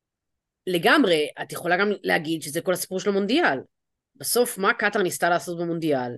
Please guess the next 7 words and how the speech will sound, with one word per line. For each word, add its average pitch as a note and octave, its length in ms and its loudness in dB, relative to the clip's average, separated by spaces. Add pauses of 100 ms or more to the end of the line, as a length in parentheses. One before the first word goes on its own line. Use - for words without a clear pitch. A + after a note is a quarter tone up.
(720)
להראות F#3+ 380 4
לעולם G3 500 6
שהיא F#3+ 360 -4
מדינה F#3+ 560 2
מערבית, F3+ 720 -2
שכיף A3 380 0
לבוא, F#3 520 2